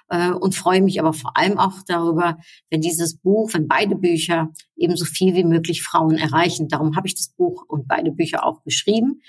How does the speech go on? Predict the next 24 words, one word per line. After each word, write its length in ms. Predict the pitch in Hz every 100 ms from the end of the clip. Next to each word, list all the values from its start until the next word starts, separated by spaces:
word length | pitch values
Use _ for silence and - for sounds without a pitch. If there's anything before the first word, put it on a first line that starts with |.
| - - -
um 220 | 214 226
Frauen 380 | - 175 170 165
zu 120 | -
erreichen, 460 | 160 156 208 196
um 100 | 185
Frauen 360 | 185 - 180 185
zu 140 | 185
stärken, 600 | 165 - 165 175 185 190 180 - -
um 160 | - 190
Frauen, 640 | - 156 160 180 185 180 - _ -
ja, 360 | 320 359 339 -
Mittel 460 | - 339 359 - 196
mit 200 | 180 180
in 100 | 170
die 100 | 160
Hand 220 | 170 208
zu 160 | - 160
geben, 320 | 180 180 165
wie 80 | 170
sie 160 | 156
noch 240 | 165 170 -
souveräner, 640 | - 170 180 196 196 190
noch 160 | 170 151
selbstbewusster, 1000 | 185 185 - 175 160 175 - 170 165